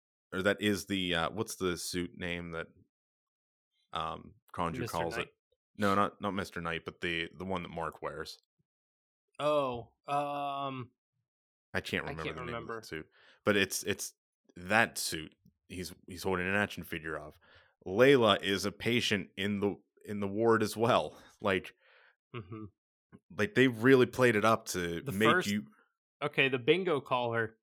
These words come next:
Speaker 2: I, <laughs> I caught this. The bingo caller
Speaker 1: Uh-huh.
Speaker 2: is actually that, um, living statue guy that Mark talked to in the first <laughs> two episodes.
Speaker 1: Really?
Speaker 2: Yeah. I caught it 'cause he looks like Willie Nelson, I think.
Speaker 1: <laughs>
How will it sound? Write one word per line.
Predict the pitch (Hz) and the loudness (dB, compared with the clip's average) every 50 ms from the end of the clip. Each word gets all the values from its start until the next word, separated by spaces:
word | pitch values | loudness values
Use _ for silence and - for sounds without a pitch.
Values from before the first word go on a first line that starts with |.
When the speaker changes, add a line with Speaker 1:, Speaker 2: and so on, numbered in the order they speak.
| _ _ - | _ _ 0
Speaker 2:
I, | 147 165 160 151 - - 139 131 | 0 2 0 -2 -8 -14 -14 -12
<laughs> | 127 135 139 - | -12 -12 -8 -6
I | 185 170 | -6 -6
caught | 160 - 165 147 143 - - - | -2 0 0 0 -2 -4 -8 -10
this. | 123 - _ - - - - _ _ - | -12 -12 _ -18 -20 -20 -20 _ _ -4
The | 143 143 123 | -2 -2 0
bingo | 120 135 135 156 180 185 190 196 190 | 2 2 2 2 2 0 -2 -2 -2
caller | - 202 196 208 214 226 247 247 233 _ _ _ _ _ _ _ _ _ _ _ - | -2 -2 -2 0 0 -2 -4 -6 -8 _ _ _ _ _ _ _ _ _ _ _ -14
Speaker 1:
Uh-huh. | - - 104 98 - _ _ _ _ - | -10 -8 -8 -8 -8 _ _ _ _ -10
Speaker 2:
is | 139 139 135 120 - | -8 -8 -8 -6 -4
actually | - 143 147 156 151 - - 151 147 139 123 | 0 2 2 2 0 0 -2 0 0 0 2
that, | 131 127 123 120 - _ _ _ _ - | 0 0 0 -2 -4 _ _ _ _ -12
um, | 127 127 123 120 117 120 120 117 117 113 110 _ _ _ 220 | -10 -8 -8 -6 -8 -8 -8 -10 -10 -12 -14 _ _ _ -8
living | 131 123 139 139 143 127 117 | -4 -2 0 0 -2 -4 -6
statue | - 135 123 127 127 - - 113 | -4 -2 0 0 0 -2 -6 -10
guy | 110 120 113 117 113 | -8 -6 -6 -6 -6
that | 113 110 | -8 -10
Mark | 113 113 117 113 - | -10 -10 -10 -10 -8
talked | - 127 113 110 - | -6 -6 -6 -6 -8
to | - 117 | -12 -12
in | 113 | -12
the | 117 110 | -12 -12
first | - - 123 117 - - - | -8 -8 -8 -8 -8 -10 -12
<laughs> | - | -12
two | - - - - - - | -14 -14 -18 -20 -16 -14
episodes. | 139 123 - - - _ _ _ - 160 151 - - - - _ _ _ _ _ _ _ _ _ - | -14 -12 -12 -14 -16 _ _ _ -20 -20 -18 -16 -16 -18 -18 _ _ _ _ _ _ _ _ _ -18
Speaker 1:
Really? | 104 101 101 110 131 139 139 135 117 98 90 85 - _ _ _ _ _ _ | -12 -4 2 6 8 8 8 8 8 6 2 0 -4 _ _ _ _ _ _
Speaker 2:
Yeah. | - 131 127 123 120 113 110 101 - _ _ - | -4 -2 0 0 2 0 -2 -4 -6 _ _ 0
I | 175 208 | 0 0
caught | 208 208 - 208 233 220 214 | 2 2 4 4 4 4 4
it | 180 | 0
'cause | - 175 156 | -4 -4 -4
he | 151 143 | -4 -2
looks | 139 160 156 - - | -2 -4 -4 -4 -6
like | 135 120 | -6 -4
Willie | 127 131 127 120 117 | -2 -4 -4 -4 -4
Nelson, | 120 120 120 117 - 110 104 113 | -4 -4 -4 -6 -8 -12 -18 -18
I | 113 | -18
think. | - - 110 113 - _ _ _ _ _ _ - | -16 -18 -18 -18 -20 _ _ _ _ _ _ -2
Speaker 1:
<laughs> | - 151 - - 180 - - 214 - - 214 | -2 2 4 4 6 8 6 6 6 4 -4